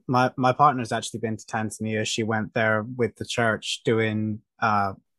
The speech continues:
charity orphanage work, trying to help people out there. And she said the same thing. She would love to go back, but for obvious reasons,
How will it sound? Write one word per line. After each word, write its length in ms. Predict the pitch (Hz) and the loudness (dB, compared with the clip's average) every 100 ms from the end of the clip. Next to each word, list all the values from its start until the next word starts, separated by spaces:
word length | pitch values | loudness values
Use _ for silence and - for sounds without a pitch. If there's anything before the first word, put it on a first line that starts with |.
| _ _ _ _ _ _ - - | _ _ _ _ _ _ -20 -10
charity 420 | - 127 113 110 110 | 2 4 4 2 0
orphanage 540 | 110 - 107 107 - | 0 -2 -4 -4 0
work, 260 | 110 104 - | 2 0 -2
trying 220 | 110 107 | -2 0
to 60 | |
help 200 | 104 110 - | 0 0 0
people 240 | 107 110 | -2 0
out 160 | 107 117 | 0 2
there. 320 | 110 104 - _ _ _ 107 | 2 2 -2 _ _ _ -2
And 340 | 107 101 101 | 0 0 -2
she 160 | - 127 | 0 2
said 200 | 127 - | 2 0
the 60 | |
same 220 | - 117 | -2 -2
thing. 240 | - 117 101 | 0 -2 0
She 160 | - | -2
would 120 | 110 107 | -2 0
love 180 | 110 | -2
to 80 | - | -2
go 140 | 110 101 | -4 0
back, 340 | 107 98 - | 0 0 -4
but 120 | 90 | -12
for 120 | - 104 | -4 -4
obvious 340 | 98 101 - | -2 -6 -4
reasons, 520 | 110 101 - 101 98 | -4 -4 -4 -6 -6